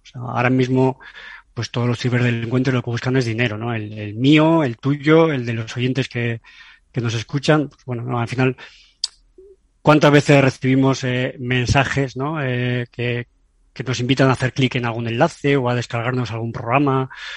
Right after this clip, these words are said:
o, o nos llega al buzón, pues, eh, falsas ofertas, ¿no? O incluso, pues, bueno, nos piden dinero, ¿no? de, de forma directa. Realmente igual estamos más expuestos que cuando estamos, cuando estamos conectados casi que, que cuando vamos por la calle, ¿no? Es más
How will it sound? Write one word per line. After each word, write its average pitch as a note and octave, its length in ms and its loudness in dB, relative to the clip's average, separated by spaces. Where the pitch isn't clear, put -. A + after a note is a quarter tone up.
o, B2 400 -2
o C3+ 80 -8
nos A#2 160 -6
llega C3 560 2
al C3 140 -2
buzón, B2+ 420 0
pues, B2 300 -4
eh, A#2 240 -4
falsas B2 400 -4
ofertas, B2 640 -2
¿no? D3 220 -2
O B2 440 -4
incluso, A#2 400 -10
pues, A2+ 160 -12
bueno, B2+ 240 -4
nos B2 220 -4
piden C#3 260 4
dinero, B2+ 300 4
¿no? C3+ 160 0
de, B2+ 180 -2
de A#2+ 180 -4
forma B2 300 -4
directa. A#2 440 -6
Realmente C#3+ 320 2
igual D#3 240 4
estamos C3+ 340 -2
más C#3 240 2
expuestos C#3 880 -4
que C#3 100 -4
cuando A#2+ 220 -2
estamos, C3+ 420 0
cuando C3 240 -2
estamos C#3 320 2
conectados D3+ 520 4
casi D3 300 -6
que, C3+ 200 0
que - 160 -12
cuando A#2 180 -6
vamos B2 180 -2
por - 120 -10
la A2+ 80 -2
calle, C#3 260 2
¿no? D3 120 -2
Es - 240 -4
más B2+ 400 0